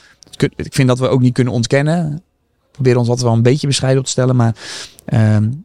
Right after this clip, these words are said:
maar d-, wat je ook hoort, meestal in dezelfde zin, is van, ja, weet je, ontstaat wel een waterbedeffect. En, ehm, leuk dat jullie zoveel mensen hebben om in zo'n klein gebied met elkaar aan de gang te gaan, maar wat levert dat mij op, eh, als een naastgelegen gemeente of als, eh,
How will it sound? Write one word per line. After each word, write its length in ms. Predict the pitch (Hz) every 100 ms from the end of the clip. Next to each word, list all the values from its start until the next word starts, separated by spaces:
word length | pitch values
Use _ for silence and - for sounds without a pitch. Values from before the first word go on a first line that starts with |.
| _
maar 180 | - 147
d-, 220 | - 87
wat 220 | - 147
je 80 | -
ook 200 | - 226
hoort, 260 | 127 123 156
meestal 380 | 139 135 - 131
in 60 |
dezelfde 360 | 127 135 131 127
zin, 340 | 160 135 120
is 200 | 123 123
van, 220 | - 120
ja, 220 | 143 123 98
weet 180 | 123
je, 80 | -
ontstaat 340 | 156 143 147 151
wel 120 | 170
een 60 | 131
waterbedeffect. 800 | 196 226 165 135 - 104 - -
En, 380 | 127 123 127 -
ehm, 280 | 123 117 117 - - -
leuk 220 | 131 143
dat 140 | 139
jullie 160 | 135 127
zoveel 260 | 139 135
mensen 300 | 139 147 147
hebben 180 | 135 135
om 80 | 135
in 80 | 131
zo'n 200 | 143 147
klein 260 | - 139
gebied 220 | 131 135 147
met 120 | 139
elkaar 220 | 131 131
aan 80 | 123
de 60 |
gang 200 | 120 208
te 60 | -
gaan, 300 | - 98 110
maar 220 | 123 123 127
wat 260 | 135 139
levert 260 | 143 139 143
dat 140 | 147
mij 220 | 175 226 180
op, 220 | 135 -
eh, 100 | 127
als 240 | 117 107
een 80 | 120
naastgelegen 580 | 107 104 - 110 113 107
gemeente 440 | 117 113 110 -
of 160 | - -
als, 260 | - 123
eh, 80 | -